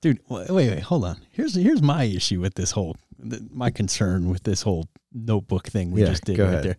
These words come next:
Speaker 2: Go ahead.
Speaker 1: Is when I said Nicholas Sparks, your eyes lit up. You were already depressed.
Speaker 2: <laughs>
Speaker 1: How do you know that name?
Speaker 2: I know who Nicholas
Speaker 1: I,
Speaker 2: Sparks
Speaker 1: I pray.
Speaker 2: is.
Speaker 1: Who is Nicholas Sparks? The author? Or?
Speaker 2: Uh, first of all, I, I couldn't believe that he was a man. It took me a long time to, like,
Speaker 1: Nicholas?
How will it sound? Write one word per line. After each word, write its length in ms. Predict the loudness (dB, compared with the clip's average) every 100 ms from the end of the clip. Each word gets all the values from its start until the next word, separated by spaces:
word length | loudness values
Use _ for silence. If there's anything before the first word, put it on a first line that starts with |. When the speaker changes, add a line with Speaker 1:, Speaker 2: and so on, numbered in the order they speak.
| _
Speaker 2:
Go 100 | -4
ahead. 240 | -2 -2 -6 _ -4
Speaker 1:
Is 240 | -4 -4 _ _ _
when 220 | -2 2
I 100 | 2
said 240 | 4 4 6
Nicholas 440 | 4 6 2 2
Sparks, 580 | -2 -6 2 2 4 2
your 140 | 2
eyes 320 | 2 0 0
lit 160 | -2 -2
up. 220 | -6 _ 2 2 4 10
You 100 | 12
were 140 | 12
already 360 | 12 12 12 10
depressed. 380 | 6 2 0 0
Speaker 2:
<laughs> 40 |
Speaker 1:
How 200 | 2 8
do 80 | 10
you 60 | 10
know 160 | 10
that 220 | 8 6
name? 280 | 4 4 2 2
Speaker 2:
I 180 | 6 8
know 220 | 10 10
who 100 | 8
Nicholas 460 | 8 6 4 4
Speaker 1:
I, 60 | 6
Speaker 2:
Sparks 200 | 6 8
Speaker 1:
I 40 |
pray. 120 | 6 4
Speaker 2:
is. 220 | -2 -8 2
Speaker 1:
Who 120 | 2
is 100 | 4
Nicholas 300 | -2 -4 -8
Sparks? 280 | -4 -6 -4
The 60 | -2
author? 420 | -2 0 -2 -2
Or? 140 | -4 _ -2
Speaker 2:
Uh, 240 | -2 -2 -6
first 320 | 2 2 2
of 60 | -2
all, 120 | -2
I, 200 | -2 -4 _ -8
I 140 | -8 2
couldn't 240 | 2 4
believe 240 | 2 2
that 100 | 4
he 80 | 2
was 120 | 2 0
a 40 |
man. 600 | 0 0 0 -6 -12 -10
It 100 | -2
took 160 | 0 4
me 80 | 4
a 60 |
long 240 | 4 2 2
time 340 | 0 -2 -4
to, 100 | -4
like, 320 | -4 -6 -10 -6
Speaker 1:
Nicholas? 480 | -2 0 -2 -4